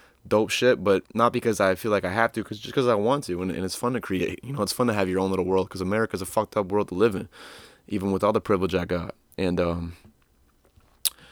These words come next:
I guess, yeah, now, now I feel like we're kind of at this place where I have all these seeds in the garden.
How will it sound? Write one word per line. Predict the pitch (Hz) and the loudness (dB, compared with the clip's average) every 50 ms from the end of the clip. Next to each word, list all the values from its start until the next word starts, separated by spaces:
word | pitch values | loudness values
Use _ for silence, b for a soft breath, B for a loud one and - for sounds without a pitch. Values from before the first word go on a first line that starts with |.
| b b b b b b b - | b b b b b b b -2
I | 101 95 | 2 4
guess, | 113 113 - - | 4 4 4 6
yeah, | 113 131 147 139 | 6 6 6 6
now, | 104 104 107 90 | 6 4 2 2
now | 85 101 110 113 113 | 2 2 2 4 4
I | 110 | 2
feel | - - 117 107 | 2 2 0 2
like | 107 107 120 - | 4 4 2 2
we're | 107 101 | 0 -4
kind | - 113 107 104 | -2 -2 -2 -2
of | 104 95 | 0 2
at | 107 104 107 104 98 - _ _ - | 4 4 4 4 2 0 _ _ -10
this | 110 107 - | -8 -8 -8
place | - - 117 110 107 - - | -4 -2 0 0 0 0 0
where | 104 104 104 | 0 2 4
I | 101 98 | 4 4
have | 104 107 107 104 | 4 2 2 4
all | 107 107 104 | 4 4 4
these | 107 107 101 98 - - - | 2 0 -2 -4 -6 -6 -6
seeds | - - - - 120 117 113 104 107 | -6 -6 -4 -2 -2 -2 -2 -2 -2
in | 107 98 | -2 -2
the | 98 | 0
garden. | 90 104 107 117 127 117 104 104 104 104 | 4 6 8 10 10 8 8 4 -2 -4